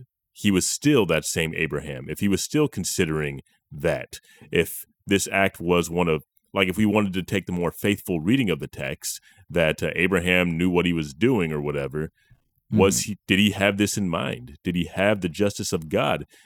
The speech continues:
Speaker 1: in mind as he, uh, as he went to do this? Did he know, like, that, that, uh, Isaac would be okay?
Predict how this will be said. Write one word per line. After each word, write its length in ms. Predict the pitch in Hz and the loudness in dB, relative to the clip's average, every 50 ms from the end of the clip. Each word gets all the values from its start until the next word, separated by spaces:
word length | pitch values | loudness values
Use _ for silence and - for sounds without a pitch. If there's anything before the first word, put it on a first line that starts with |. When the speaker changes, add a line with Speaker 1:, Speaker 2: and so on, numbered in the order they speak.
| _ _ - | _ _ -6
Speaker 1:
in 200 | - 95 87 82 | -2 0 0 0
mind 440 | 78 78 73 67 64 60 62 65 - - _ _ _ - | 0 0 -2 -2 -6 -10 -12 -14 -16 -20 _ _ _ -8
as 360 | - 80 78 76 76 - - | -4 -2 -2 -2 -2 -4 -8
he, 360 | - 85 80 78 78 76 76 | -6 -6 -4 -4 -2 -2 -2
uh, 320 | 76 73 73 73 71 71 73 80 85 _ _ - - - | -2 -2 -2 -2 -2 -4 -6 -8 -14 _ _ -20 -16 -8
as 160 | - 90 87 - | -4 -4 -2 -2
he 80 | 92 | -2
went 180 | 85 87 87 85 | 0 0 0 0
to 60 | - 80 | -2 -4
do 200 | 65 92 87 78 | -2 0 0 0
this? 220 | 65 62 - - | -2 -6 -8 -2
Did 160 | - 110 98 | 0 0 2
he 180 | 98 131 143 131 | 2 0 -2 -2
know, 600 | 101 82 80 101 151 233 - - - 127 139 - _ _ _ _ _ _ _ _ _ _ _ _ - | -2 -2 0 0 0 2 0 -2 -4 -10 -18 -20 _ _ _ _ _ _ _ _ _ _ _ _ -8
like, 320 | - 87 87 82 80 80 - _ _ - - - _ _ - | -2 0 2 2 2 0 -4 _ _ -20 -20 -20 _ _ -2
that, 200 | - 90 85 85 - 65 - _ _ _ _ _ _ _ _ _ _ | 0 2 2 0 -2 -10 -20 _ _ _ _ _ _ _ _ _ _
that, 260 | - 95 87 90 - 87 | 2 2 2 2 2 0
uh, 200 | 82 80 82 - - | 0 0 0 0 2
Isaac 300 | 87 92 92 - 101 - | 2 2 2 2 0 -4
would 120 | 92 82 | -4 -2
be 140 | 78 90 85 | 2 2 2
okay? 500 | 78 76 - - - 73 60 57 62 65 | 2 0 -4 -6 -8 -8 -8 -8 -14 -16